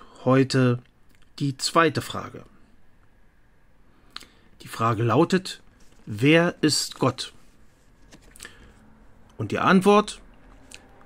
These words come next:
Gott ist der Schöpfer und Erhalter aller Dinge. Nichts geschieht ohne ihn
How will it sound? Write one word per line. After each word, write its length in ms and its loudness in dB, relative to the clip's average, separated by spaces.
Gott 320 0
ist 240 -4
der 100 0
Schöpfer 840 -2
und 280 0
Erhalter 680 0
aller 340 4
Dinge. 400 2
Nichts 520 4
geschieht 520 0
ohne 280 2
ihn 380 0